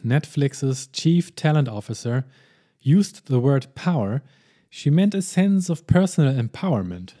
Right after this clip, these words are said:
the sense that your job is in your control. Your life is in your hands and that decisions about your future are yours alone. This power isn't something that we exert on others. It's something we feel.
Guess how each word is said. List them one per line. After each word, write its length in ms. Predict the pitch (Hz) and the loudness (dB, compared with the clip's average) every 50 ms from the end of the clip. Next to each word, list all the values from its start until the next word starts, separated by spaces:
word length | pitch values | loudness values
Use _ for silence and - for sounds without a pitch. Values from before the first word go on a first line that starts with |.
| _ _ _ _ | _ _ _ _
the 100 | - 117 | -10 -10
sense 360 | - - - 131 127 151 156 | -6 -2 0 2 2 2 0
that 200 | - 131 117 - | -2 -4 -4 -2
your 120 | 123 117 117 | -2 -2 -2
job 420 | 110 101 110 120 123 135 151 147 | -2 -2 0 0 0 0 -2 -4
is 120 | 143 - - | -6 -6 -4
in 140 | 131 123 | -2 -2
your 320 | 117 110 123 143 160 170 170 | 0 2 2 2 2 2 0
control. 600 | - - 156 - - - 160 120 101 95 95 92 - _ _ _ _ _ _ _ _ _ _ _ _ _ _ _ _ _ - | -2 -4 -4 -4 -2 -2 0 0 0 -4 -8 -12 -16 _ _ _ _ _ _ _ _ _ _ _ _ _ _ _ _ _ -2
Your 120 | - 120 113 | 0 0 0
life 380 | 110 113 120 131 143 143 - | 0 0 0 0 0 0 -2
is 140 | 135 - - | -4 -6 -4
in 100 | 123 120 | -2 -2
your 460 | 113 107 107 135 156 165 165 165 165 | -2 0 2 2 4 4 4 4 2
hands 520 | 143 139 127 104 92 90 90 107 - - - _ _ _ _ _ _ _ _ _ | 2 2 0 -2 -4 -6 -10 -12 -12 -14 -18 _ _ _ _ _ _ _ _ _
and 120 | - 120 117 | -4 -2 0
that 280 | 120 120 - 156 156 123 | 0 0 0 -2 -6 -4
decisions 760 | 123 123 120 - - 208 214 196 180 180 208 196 185 180 - | -2 -2 -2 0 0 2 2 2 2 2 2 0 0 0 -2
about 380 | - 143 117 123 120 117 110 104 | -6 -6 -4 -2 -2 -2 -2 -2
your 280 | 104 120 143 165 180 | 0 0 2 2 0
future 460 | 180 - - 160 143 135 - 143 147 | 0 -2 0 0 0 0 0 -2 -2
are 160 | 143 127 110 107 | -2 -2 -4 -4
yours 560 | 104 101 101 117 131 131 131 131 135 135 - | -4 -4 -2 0 2 2 2 0 -2 -2 -2
alone. 440 | 156 139 139 131 107 92 90 - - _ _ _ _ _ _ _ _ _ _ _ _ _ | -2 0 0 0 0 -2 -6 -10 -16 _ _ _ _ _ _ _ _ _ _ _ _ _
This 260 | 110 101 151 196 208 | -2 0 0 0 0
power 480 | - - - 180 175 151 123 113 120 139 - | -2 -4 -2 0 2 2 2 0 0 -2 -2
isn't 260 | 175 185 185 220 202 | -2 0 2 0 0
something 540 | - - - 165 160 156 - 165 151 143 131 | 0 0 0 2 2 2 2 2 2 2 2
that 200 | 123 113 - 113 | 0 -2 -4 -4
we 340 | 113 131 131 123 127 135 127 | -2 0 0 2 0 -2 -4
exert 440 | - - - 131 139 139 131 131 | -6 -4 0 2 2 2 2 0
on 180 | - 131 120 127 | -4 -6 -6 -2
others. 540 | 135 160 165 127 98 95 90 - - - - _ _ _ _ _ _ _ _ _ | 0 0 0 0 -2 -4 -6 -14 -18 -20 -20 _ _ _ _ _ _ _ _ _
It's 180 | - 127 - - | -10 -10 -8 -4
something 400 | - - 139 135 131 135 117 110 | -2 0 0 0 0 0 0 0
we 140 | 107 110 | 0 -2
feel. 480 | 107 - - - 214 160 104 92 104 - | -2 -2 0 0 0 0 0 -4 -8 -16